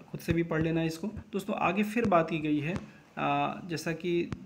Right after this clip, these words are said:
जो important points है दोस्तों केवल मैं उसी को बता रहा हूँ, otherwise बहुत लंबा ये वीडियो हो जाएगा। जैसे duration की यदि बात करें दोस्तों, जैसा दिया हुआ है फुल time यदि पीएचडी प्रोग्राम की बात करें तो इसमें minimum ड्यूरेशन जो है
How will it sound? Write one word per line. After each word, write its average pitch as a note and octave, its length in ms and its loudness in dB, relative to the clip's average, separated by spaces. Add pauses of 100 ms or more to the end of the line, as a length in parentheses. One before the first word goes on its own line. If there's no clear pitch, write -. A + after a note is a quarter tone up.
(140)
जो E3+ 140 -4
important D#3+ 500 -4
points D#3 220 -4
है E3 60 -4
दोस्तों D#3+ 260 -8
केवल D#3 220 -4
मैं D#3 160 -2
उसी D#3 240 -6
को E3 80 -6
बता D#3 180 -4
रहा D#3+ 120 -2
हूँ, D#3 60 0
otherwise D#3 340 -2
बहुत D#3 360 -4
लंबा D#3+ 240 6
ये E3+ 80 10
वीडियो D#3 220 2
हो D3+ 60 4
जाएगा। D#3 200 2
जैसे E3+ 260 0
duration F3 400 4
की G#3 80 4
यदि F3+ 100 4
बात D#3 180 2
करें D#3 140 -4
दोस्तों, D#3+ 220 -6
जैसा D#3 180 -6
दिया D#3 200 -2
हुआ D#3+ 120 2
है D#3+ 60 0
फुल F3+ 280 2 (100)
time E3+ 240 4
यदि E3+ 260 2 (340)
पीएचडी E3 260 2
प्रोग्राम D#3+ 360 0
की E3 120 -4
बात D3+ 200 -2
करें E3 160 -4
तो F3 80 -4
इसमें E3+ 200 -4
minimum E3+ 480 4
ड्यूरेशन D#3 440 2
जो D#3 100 -2
है D3+ 120 -4